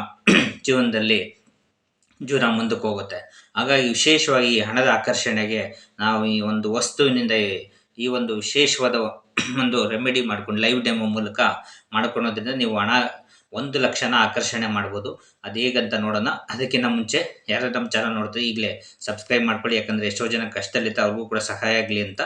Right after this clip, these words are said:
ಈ ವಿಡಿಯೋನ ಆದಷ್ಟು ಶೇರ್ ಮಾಡಿ. ಆ, ಅದಕ್ಕಿಂತ ಮುಂಚೆ ಗಣೇಶ ಸ್ತೋತ್ರ. ಗಜಾನನಂ ಭೂತ ಗಣಾಧಿಸೇವಿತಂ ಪ್ರತಿಷ್ಠಿತ ಜಂಬು ಪನಸಾರ ಪಕ್ಷಿತಂ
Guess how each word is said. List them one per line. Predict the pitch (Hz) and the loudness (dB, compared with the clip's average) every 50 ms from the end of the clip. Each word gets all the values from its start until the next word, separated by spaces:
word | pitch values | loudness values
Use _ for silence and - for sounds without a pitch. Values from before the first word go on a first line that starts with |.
| - - - - - - | -6 -8 -14 -20 -20 -10
ಈ | _ 117 120 | _ -2 0
ವಿಡಿಯೋನ | 123 120 120 117 107 | 2 2 4 2 2
ಆದಷ್ಟು | 107 110 120 117 - - - 143 | 2 2 2 0 0 0 0 0
ಶೇರ್ | 135 - - 120 120 117 | 0 2 2 2 2 2
ಮಾಡಿ. | 113 107 101 104 139 156 - - - _ _ _ _ | 2 0 0 0 0 -2 -4 -8 -18 _ _ _ _
ಆ, | - 113 107 107 107 104 | -10 -8 -6 -4 -2 -2
ಅದಕ್ಕಿಂತ | 104 - 107 - 135 123 | -2 -2 0 0 2 2
ಮುಂಚೆ | 120 113 110 107 - - - - | 2 0 0 0 0 -2 -2 -2
ಗಣೇಶ | - 123 120 123 117 | 0 2 2 2 2
ಸ್ತೋತ್ರ. | - 117 104 - - 98 - - _ _ _ _ _ _ _ _ _ _ _ _ 117 | 0 -4 -6 -8 -12 -16 -18 -20 _ _ _ _ _ _ _ _ _ _ _ _ -6
ಗಜಾನನಂ | 110 120 127 127 123 123 123 123 127 127 127 127 123 120 113 | 0 4 6 8 10 10 10 8 8 6 4 4 2 2 2
ಭೂತ | 113 113 117 117 - 127 | 0 0 0 2 4 4
ಗಣಾಧಿಸೇವಿತಂ | 127 117 117 117 123 123 123 123 123 123 127 - - 127 123 120 120 123 117 123 117 120 117 | 4 4 4 4 6 6 6 6 4 2 0 0 0 0 0 0 0 0 0 0 -2 -2 -2
ಪ್ರತಿಷ್ಠಿತ | - 120 117 - 131 123 - - - 127 123 - | -4 -6 -4 -4 -4 -6 -4 -4 -4 0 2 2
ಜಂಬು | 123 120 120 117 120 120 127 123 | 2 4 2 0 0 0 -2 0
ಪನಸಾರ | - 120 120 120 113 - 127 120 123 123 123 127 | 2 2 2 2 2 4 4 6 6 6 6 4
ಪಕ್ಷಿತಂ | 123 - 123 - - - 117 - 123 120 | 2 0 -4 -6 -6 -6 -4 -4 -4 -6